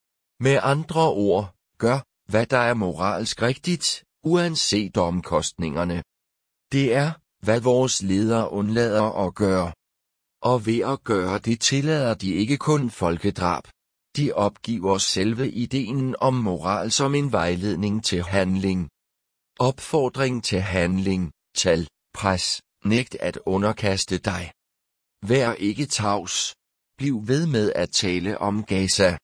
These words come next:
Bliv ved med at minde verden om, at det, der sker, ikke er en konflikt, det er systematisk udryddelse af en fanget befolkning, i fuld udsigt til historien.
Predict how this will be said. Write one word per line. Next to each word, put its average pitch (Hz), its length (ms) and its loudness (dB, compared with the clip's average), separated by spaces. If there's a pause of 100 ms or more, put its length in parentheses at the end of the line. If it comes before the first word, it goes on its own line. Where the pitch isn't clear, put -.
(360)
Bliv 123 320 -4
ved 104 160 -2
med 90 160 2
at 95 180 0
minde 110 320 0
verden 131 400 -2
om, 107 340 -2 (240)
at 98 260 0
det, 92 220 0 (240)
der 87 120 -4
sker, 117 460 -2 (280)
ikke 131 340 0
er 90 180 0
en 87 160 -2
konflikt, 104 720 -4 (220)
det 139 200 4
er 135 100 4
systematisk 135 1080 -2
udryddelse 110 840 0
af 120 100 0
en 135 120 -2
fanget 101 520 0
befolkning, 127 720 0 (240)
i 113 120 2
fuld 90 400 -4
udsigt 120 720 0
til 95 200 0
historien. 95 920 0